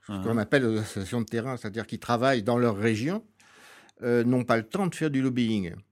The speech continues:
Speaker 1: ni de se faire connaître. Donc, euh, on rassemble ça sous le cadre de la fédération, fides, qui, elle, fait du lobbying, fait des documents, fait des, des, des, des, des communiqués de presse, fait des interven-, des interventions auprès des ministres concernés.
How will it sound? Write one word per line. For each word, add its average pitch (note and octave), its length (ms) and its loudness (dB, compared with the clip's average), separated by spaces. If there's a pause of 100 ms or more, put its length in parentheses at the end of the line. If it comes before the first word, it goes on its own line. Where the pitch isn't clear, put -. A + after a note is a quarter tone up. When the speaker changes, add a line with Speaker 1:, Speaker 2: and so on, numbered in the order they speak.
(300)
Speaker 1:
ni B2 180 0
de C#3+ 100 -2
se - 120 -6
faire C#3 180 -6
connaître. A#2+ 540 -4
Donc, B2+ 400 -8
euh, B2 320 4
on A2+ 180 0
rassemble C#3+ 640 2
ça C#3 260 2
sous - 280 -6
le C3+ 180 -2
cadre A#2 540 -2
de G#2+ 80 -2
la G#2 100 0
fédération, B2+ 760 -2 (100)
fides, A2 420 -4 (720)
qui, D#3 200 0
elle, F#3+ 200 4
fait F3+ 200 2
du D#3+ 120 0
lobbying, C3+ 460 0
fait E3+ 180 0
des D3+ 140 2
documents, C3 500 0
fait D#3+ 240 0
des, D3+ 140 2
des, C3+ 180 0 (240)
des, G#2 400 0
des, G2 220 -6
des G2+ 80 -4
communiqués C#3+ 480 2
de - 80 -6
presse, D3+ 520 -2 (140)
fait D#3+ 220 2
des D3+ 160 6
interven-, C#3 500 0
des C3 300 -4
interventions C3 580 -4
auprès A#2+ 200 -6
des A2+ 100 -4
ministres C#3 420 -4
concernés. A2 520 -12